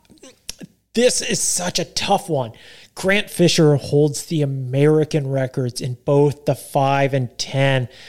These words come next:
How is he not going to make a team?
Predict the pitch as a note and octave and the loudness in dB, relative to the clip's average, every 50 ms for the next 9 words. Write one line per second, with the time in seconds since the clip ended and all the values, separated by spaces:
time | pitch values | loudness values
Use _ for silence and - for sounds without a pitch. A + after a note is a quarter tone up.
0 | - - _ - - D#3+ E3 E3+ F3 E3 C#3+ D#3 D3+ C#3 C#3 C#3+ C#3+ C#3+ C#3+ - | -20 -20 _ -6 -2 2 2 4 4 2 2 0 -2 0 0 0 0 0 -4 -4
1 | - D3 D3 C#3 C3 C3 B2+ B2+ C3 C3 C3+ B2+ - - _ - - - - _ | -2 0 0 0 0 0 2 2 4 4 2 2 -2 -8 _ -20 -20 -20 -20 _
2 | _ - - - _ _ _ - - G3 G#3+ A#3+ A#3 G#3 F3 C3 A2+ G#2 | _ -6 -6 -6 _ _ _ -4 -2 0 2 4 4 4 4 2 2 -2